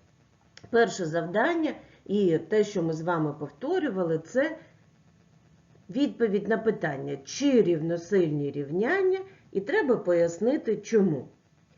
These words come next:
Ще раз пригадуємо, рівняння рівносильні, якщо в них однакові відповіді, тобто корені рівняння. Тому розв'язуємо перше рівняння. В нас буде три ікс дорівнює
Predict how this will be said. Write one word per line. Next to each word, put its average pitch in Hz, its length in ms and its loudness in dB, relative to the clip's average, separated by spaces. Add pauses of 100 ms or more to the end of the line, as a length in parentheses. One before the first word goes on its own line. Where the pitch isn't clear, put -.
(300)
Ще 330 240 0
раз 269 180 4
пригадуємо, 151 720 0
рівняння 214 600 2
рівносильні, 262 720 0
якщо 214 280 -2
в 240 60 -2
них 247 220 0
однакові 196 640 -2 (480)
відповіді, 143 800 -6
тобто 185 320 -4
корені 175 560 2
рівняння. 147 600 -6 (400)
Тому 285 260 2
розв'язуємо 262 720 0
перше 208 540 2
рівняння. 170 640 -2 (460)
В 180 40 -6
нас 202 280 -2
буде 170 380 -6 (140)
три 262 260 -2
ікс 214 400 -6
дорівнює 156 840 0